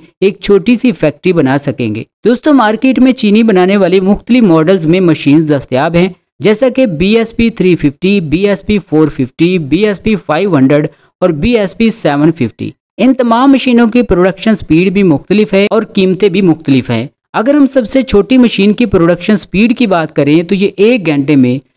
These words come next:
बीस से दो सौ किलो चीनी की प्रोडक्शन करती है। अब हम बात करते हैं कि चीनी बनाने के बिजनेस में आप लोगों को किन किन चीज़ों की ज़रूरत पड़ेगी,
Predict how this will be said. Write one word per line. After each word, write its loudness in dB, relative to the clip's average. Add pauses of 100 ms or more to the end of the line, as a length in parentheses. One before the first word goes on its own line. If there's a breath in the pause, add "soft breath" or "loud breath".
(140)
बीस 2
से 2
दो 2
सौ 0
किलो 0
चीनी 0
की 0
प्रोडक्शन 0
करती -4
है। -6 (320)
अब -2
हम 2
बात -2
करते -2
हैं 2
कि -2
चीनी 0
बनाने 2
के -2
बिजनेस 0
में -2
आप -4
लोगों 2
को 0 (280)
किन 2
किन 2
चीज़ों 2
की 2
ज़रूरत 2
पड़ेगी, -2